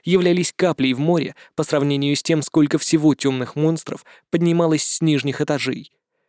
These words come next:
Не могло там находиться столько тварей, никак не могло.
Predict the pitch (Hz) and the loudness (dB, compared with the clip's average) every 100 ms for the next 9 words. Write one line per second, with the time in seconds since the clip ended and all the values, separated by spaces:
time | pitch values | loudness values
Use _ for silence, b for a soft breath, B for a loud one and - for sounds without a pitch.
0 | _ _ 202 208 202 175 190 170 160 147 | _ _ 2 4 4 4 6 6 4 0
1 | 139 147 143 135 139 - 147 135 147 151 | -2 0 -2 -2 -2 0 0 0 0 2
2 | 151 131 143 175 165 202 190 143 135 156 | 2 0 0 0 2 2 2 2 0 2
3 | 175 170 143 | 4 2 2